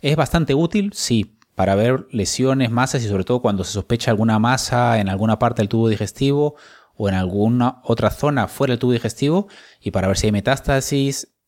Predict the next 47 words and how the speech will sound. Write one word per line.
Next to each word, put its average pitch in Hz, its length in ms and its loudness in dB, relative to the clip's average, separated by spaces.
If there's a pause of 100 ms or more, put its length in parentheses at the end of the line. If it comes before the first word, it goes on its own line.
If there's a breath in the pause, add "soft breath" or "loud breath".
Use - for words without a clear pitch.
(320)
Pero 120 140 2
en 110 60 0
general 131 480 0
las 113 160 0
imágenes, 127 240 0
como 131 160 0
te 110 80 2
digo, 127 140 2
también, 113 520 0
mm, 107 280 0
que 98 160 -2
se 107 80 -2
obtienen 127 400 0
son 113 180 -2
más 110 140 0
o 117 60 2
menos 117 160 2
pequeñas. 104 560 -4 (840)
Puede 151 260 2
verse 147 260 2
alguna 139 200 2
lesión 135 280 2
del 123 100 2
tubo 135 140 2
digestivo, 156 440 0
pero 110 180 0
no 131 240 2
es 165 240 0
la 104 160 4
prueba 120 240 2
tampoco 113 340 0
más 120 320 0
indicada 139 640 -2 (280)
para 139 420 0 (440 soft breath)
descartar 101 800 -2 (200)
lesiones 151 760 0 (100)
en 110 160 -4
los 95 160 -4
tubos 120 220 2
digestivos, 104 580 0
ya 90 140 -4
sea - 180 -4
en 98 40 -2
el 90 60 -6
tubo 104 120 0
digestivo 95 400 0
alto 131 480 2